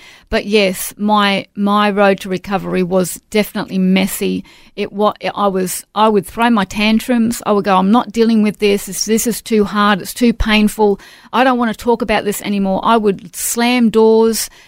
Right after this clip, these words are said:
<laughs> In my, I went to a counsellor one day and she started to open me up, and I got up and I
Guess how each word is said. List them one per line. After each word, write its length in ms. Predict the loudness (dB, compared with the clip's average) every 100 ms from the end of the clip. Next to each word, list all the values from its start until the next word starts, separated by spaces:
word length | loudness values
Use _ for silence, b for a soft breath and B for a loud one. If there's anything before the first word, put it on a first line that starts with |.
| b _
<laughs> 320 | -14 -8 -4
In 220 | 0 2
my, 100 | 0
I 300 | -2 0 2
went 240 | 2 0 -2
to 80 |
a 60 | -6
counsellor 440 | -4 -2 0 0
one 180 | 0 0
day 340 | 2 2 2 -2 B B
and 100 | -10
she 320 | -4 -2 -2 -6
started 380 | -8 -2 -2 -2
to 120 | -2
open 320 | 0 0 0
me 140 | -2 0
up, 220 | -2 -2
and 100 | -4
I 80 | -4
got 220 | -2 0
up 160 | 0 -4
and 80 | -6
I 220 | -6